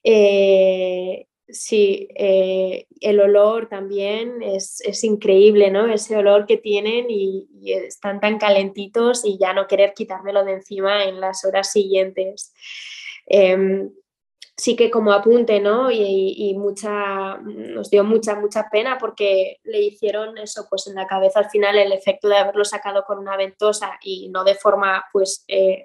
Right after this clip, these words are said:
rápida, pues le hicieron una, una marquita que además costó, pues, incluso hoy en día se sigue, se siguen viendo un poquito de, de postillas, ¿no? Entonces... Bueno, pues, eh,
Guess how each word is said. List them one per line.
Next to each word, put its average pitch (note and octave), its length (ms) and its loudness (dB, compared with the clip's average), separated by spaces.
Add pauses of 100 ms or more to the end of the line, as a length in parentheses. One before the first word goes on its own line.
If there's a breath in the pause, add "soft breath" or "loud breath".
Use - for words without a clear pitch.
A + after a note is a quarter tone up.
rápida, A3 640 -2 (360 loud breath)
pues A3 160 -4
le G#3+ 80 6
hicieron G3+ 360 4
una, F#3+ 580 0
una G3+ 220 -2
marquita G3 600 -4
que G3 320 0
además F#3 440 -10
costó, G3+ 720 2 (380)
pues, G3 280 -2
incluso G#3 420 -2
hoy G3 220 4
en G#3 120 -4
día G3+ 300 -2
se A#3+ 160 -8
sigue, G3 800 -2 (120)
se - 200 -14
siguen G3+ 340 -10
viendo G3+ 220 -2
un G#3 60 -8
poquito G3+ 340 -2
de, F#3+ 360 0
de F#3+ 280 -2
postillas, G3 760 -4
¿no? G#3 140 -2
Entonces... G#3 640 -2 (460 soft breath)
Bueno, G3 320 2
pues, F#3+ 340 -2
eh, F#3 460 0